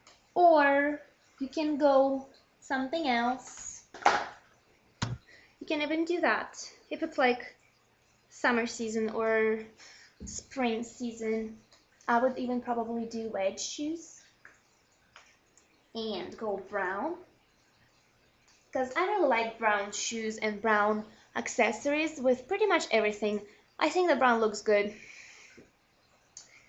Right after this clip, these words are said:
Who doesn't agree with me, it's their business. And if you don't wanna go wedges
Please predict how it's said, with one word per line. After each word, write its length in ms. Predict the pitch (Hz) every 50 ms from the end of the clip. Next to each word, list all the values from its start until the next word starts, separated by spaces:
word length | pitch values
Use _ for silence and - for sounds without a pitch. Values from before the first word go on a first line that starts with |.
| - - -
Who 80 | - 294
doesn't 280 | 277 269 254 254 247
agree 260 | 214 220 214 262 285 285
with 120 | 277 285
me, 320 | 277 262 262 269 262 - -
it's 180 | - 240 - -
their 260 | - 240 220 220 220
business. 720 | 220 233 240 240 311 330 381 427 427 - - - - - _ _ _ _ - 381 - - - - _ _ _ _ _ - - - -
And 460 | 302 294 294 294 294 285 285 285 285 269 - - - - - - - - - - - - _ _
if 100 | - -
you 60 | 392
don't 220 | 403 403 359 330 311
wanna 220 | 302 285 269 262
go 140 | 254 247 240
wedges 580 | 233 226 220 220 226 220 214 226 220 - -